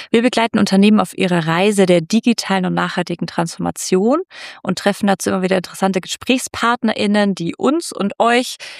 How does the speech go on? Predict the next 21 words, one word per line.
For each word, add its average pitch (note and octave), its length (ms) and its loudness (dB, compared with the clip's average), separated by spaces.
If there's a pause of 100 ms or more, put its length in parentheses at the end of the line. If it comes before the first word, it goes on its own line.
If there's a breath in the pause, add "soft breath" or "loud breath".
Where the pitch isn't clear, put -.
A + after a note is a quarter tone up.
inspirieren A3 640 2
und F#3 140 0
zum F3 140 -2
Nachahmen D#3+ 520 -6
animieren E3+ 640 -6
sollen. E3 440 -2 (320 loud breath)
Denn G3 60 -2
am F#3 80 0
Ende A3+ 200 2
glauben A3 180 0
wir G#3+ 80 -2
fest - 280 -4
daran, G3+ 360 0
dass F#3 260 -6
eine F3+ 140 -2
nachhaltige G3 560 -4
Transformation F#3 840 -4
nur F3+ 380 0
gemeinsam A#3+ 560 0
gelingen A#3+ 400 0
kann A#3 380 -2